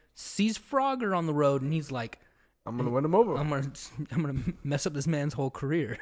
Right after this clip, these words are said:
Speaker 1: <laughs>
Speaker 2: No more Frogger games after this.
Speaker 1: Yeah, well, Frogger does his thing and hops at the last second, and, and man, Swampy ain't having it that day.
Speaker 2: What, was this a weird anim-, animation in the
Speaker 1: Yes,
Speaker 2: game?
Speaker 1: this is,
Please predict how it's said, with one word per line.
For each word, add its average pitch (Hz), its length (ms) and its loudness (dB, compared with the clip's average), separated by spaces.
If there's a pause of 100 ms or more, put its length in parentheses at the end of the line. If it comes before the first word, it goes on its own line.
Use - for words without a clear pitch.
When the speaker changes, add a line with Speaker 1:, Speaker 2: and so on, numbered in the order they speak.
(160)
Speaker 1:
<laughs> 294 760 6
Speaker 2:
No 143 200 4
more 170 140 10
Frogger 202 320 10
games 208 240 10
after 247 240 8
this. 285 420 8
Speaker 1:
Yeah, 175 300 4 (240)
well, 165 300 4 (380)
Frogger 165 380 0
does 202 180 2
his 196 140 0
thing 247 320 6
and 139 100 0
hops - 680 4 (360)
at 151 140 4
the 147 80 0
last 190 400 2
second, 160 460 0 (440)
and, 151 480 2
and 127 380 -4
man, 143 280 -2
Swampy 156 400 -4
ain't 131 180 -6
having 123 300 -6
it 120 120 -10
that 131 260 -10
day. 110 280 -12 (300)
Speaker 2:
What, 139 240 -4
was 139 200 4
this 160 180 4
a 165 80 8
weird 147 220 10
anim-, 139 300 4
animation 143 480 4
in 143 60 4
the 139 40 6
Speaker 1:
Yes, 370 200 8
Speaker 2:
game? - 100 2
Speaker 1:
this 349 160 8
is, 302 60 2